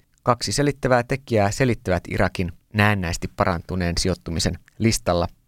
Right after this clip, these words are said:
nimittäin Isiksen tosiaalisen häviämisen,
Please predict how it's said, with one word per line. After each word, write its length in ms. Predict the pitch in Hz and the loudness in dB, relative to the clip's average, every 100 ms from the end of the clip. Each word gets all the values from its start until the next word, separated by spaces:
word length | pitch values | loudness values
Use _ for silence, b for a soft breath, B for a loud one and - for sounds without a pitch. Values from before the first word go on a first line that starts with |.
| _ _ b b b b - | _ _ b b b b -2
nimittäin 560 | 98 90 - 95 92 - _ _ _ _ 113 | 0 0 0 0 0 -4 _ _ _ _ -2
Isiksen 520 | 107 - - 143 135 - _ _ _ _ - | 0 0 0 0 -2 -14 _ _ _ _ -2
tosiaalisen 680 | 131 131 123 123 131 120 117 - _ _ _ | 0 4 4 2 0 0 -2 -14 _ _ _
häviämisen, 680 | - 123 127 110 107 113 | 0 2 2 2 2 0